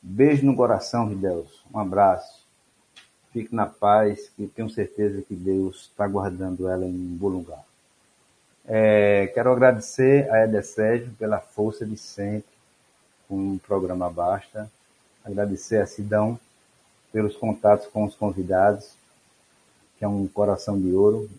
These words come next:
tem me ajudado aí na campanha de agasalho também. Beijo no coração, Cid.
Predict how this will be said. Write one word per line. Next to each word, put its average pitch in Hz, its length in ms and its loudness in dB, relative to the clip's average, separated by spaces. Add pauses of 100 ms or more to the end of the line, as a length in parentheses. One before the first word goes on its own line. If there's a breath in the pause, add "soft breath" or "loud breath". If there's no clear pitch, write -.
tem 107 100 -2
me 107 120 4
ajudado 98 540 0
aí 95 200 0
na 98 180 -2
campanha 95 540 -4
de 90 140 -2
agasalho 90 600 0
também. 95 380 -8 (1200)
Beijo 120 360 6
no 120 40 -2
coração, 113 540 2
Cid. 82 300 -10